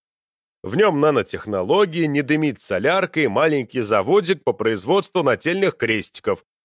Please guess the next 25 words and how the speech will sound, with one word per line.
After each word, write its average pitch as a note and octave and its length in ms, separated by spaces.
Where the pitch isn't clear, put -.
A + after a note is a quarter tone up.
чтоб C3+ 300
даже C3 280
пленным C3+ 440
врагам A2+ 420
хватало. F#2 560
Рогель E3 420
в - 60
кают-компанию A#2+ 800
из F#2+ 100
Уссурийска D3 600
привезли C#3 440
на D#3+ 140
поезде. - 640
Вот A3 200
картинки. G#2+ 720
Смотрите, F#3 520
красивый F2+ 480
какой. - 300
Ну, A3+ 340
красивый G#3 500
же? F#2+ 220
Красивый. C3 800
Как G#3 220
думаете C#3+ 380
назвать?» G2 480